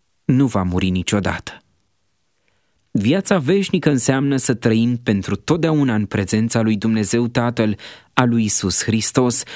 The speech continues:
Fiul Său și a Duhului Sfânt și în compania îngerilor. Martirii din trecut au văzut veșnicia dincolo de flăcări.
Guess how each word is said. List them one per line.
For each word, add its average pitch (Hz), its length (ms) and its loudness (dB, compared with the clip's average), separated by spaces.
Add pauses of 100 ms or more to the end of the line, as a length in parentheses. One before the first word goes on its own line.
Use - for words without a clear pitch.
(140)
Fiul 208 380 0
Său 139 440 0 (160)
și - 200 -2
a 131 60 2
Duhului 147 420 0
Sfânt 113 520 -2 (240)
și - 160 -4
în 117 100 2
compania 98 520 0
îngerilor. 104 680 -4 (1120)
Martirii 127 500 0
din 117 180 0
trecut 127 400 -2
au 123 120 2
văzut 117 420 0
veșnicia 113 680 0
dincolo 98 580 -2
de 85 120 -2
flăcări. 92 580 -4